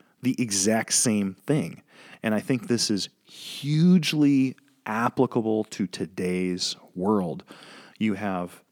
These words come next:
non-traditional, non-moral, outside of Christianity viewpoints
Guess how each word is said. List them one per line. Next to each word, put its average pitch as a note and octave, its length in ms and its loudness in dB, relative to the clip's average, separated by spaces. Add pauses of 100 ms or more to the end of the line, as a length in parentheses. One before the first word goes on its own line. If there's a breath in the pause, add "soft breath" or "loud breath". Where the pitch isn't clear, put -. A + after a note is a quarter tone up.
non-traditional, A2 1500 0
non-moral, G2 1080 0 (260)
outside B2 480 2
of A2 80 0
Christianity G2+ 640 -2
viewpoints F#2+ 840 -4